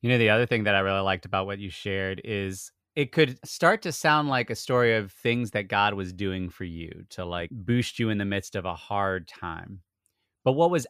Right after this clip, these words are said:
actually happening is God wasn't just revealing to you that you were accepted, but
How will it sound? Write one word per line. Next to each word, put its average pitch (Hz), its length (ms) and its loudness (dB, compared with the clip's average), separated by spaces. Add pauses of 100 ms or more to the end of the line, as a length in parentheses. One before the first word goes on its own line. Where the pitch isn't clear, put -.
actually 180 440 -4
happening 110 540 2
is 110 360 -6 (400)
God 151 240 2
wasn't 135 420 -2
just 110 360 -2
revealing 110 500 -2
to - 140 -8
you 98 680 -2
that 90 180 -4
you 92 180 -6
were 120 180 -2
accepted, 85 640 -8 (720)
but 117 260 2